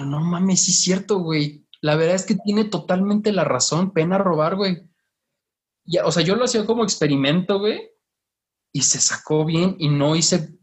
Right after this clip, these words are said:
mucho esfuerzo. Mi, o sea, el único esfuerzo que hice, que hice fue la paciencia, la verdad, porque sí es mucha paciencia.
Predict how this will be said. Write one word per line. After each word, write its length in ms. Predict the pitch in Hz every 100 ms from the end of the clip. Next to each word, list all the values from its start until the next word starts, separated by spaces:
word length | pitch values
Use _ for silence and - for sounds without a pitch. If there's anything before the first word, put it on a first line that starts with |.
| -
mucho 400 | 139 156 175 170
esfuerzo. 400 | 147 190 226 147
Mi, 220 | 139 135
o 100 | 131
sea, 120 | 143
el 60 | 139
único 200 | 180 185
esfuerzo 360 | 156 160 170
que 100 | 170 139
hice, 320 | 143 170 165
que 80 | 135
hice 200 | 131 151
fue 160 | 151 139
la 160 | -
paciencia, 540 | 120 - 135 170 175 127
la 100 | 113
verdad, 300 | 107 123 143
porque 220 | 123 113
sí 300 | - 123 127
es 100 | 131
mucha 720 | 139 151 160 160 160 156 147
paciencia. 580 | - 117 - 151 147 123